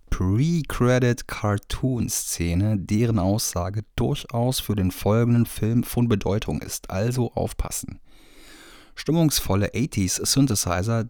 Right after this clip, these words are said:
die auch einem achtziger Jahre B-Movie-Klassiker entsprungen sein könnten, untermalen dann die Einstiegssequenz.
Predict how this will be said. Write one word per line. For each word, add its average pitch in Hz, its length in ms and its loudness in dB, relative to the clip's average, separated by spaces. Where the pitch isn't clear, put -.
die 143 320 -2
auch 147 400 -2
einem 135 260 2
achtziger 127 460 0
Jahre 120 340 0
B-Movie-Klassiker 107 1200 2
entsprungen 127 600 2
sein 92 260 2
könnten, 135 500 2
untermalen 107 960 2
dann 98 260 -2
die 107 240 -2
Einstiegssequenz. - 1120 -8